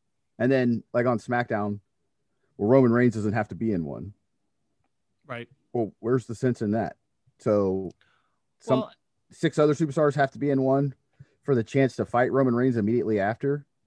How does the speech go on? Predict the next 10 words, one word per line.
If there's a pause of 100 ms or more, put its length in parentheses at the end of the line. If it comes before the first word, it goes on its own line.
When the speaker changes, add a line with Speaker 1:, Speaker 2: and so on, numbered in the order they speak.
(520)
Speaker 1:
Dumb. (500)
Speaker 2:
Well,
I
also
think,
especially
with
this
Raw
one,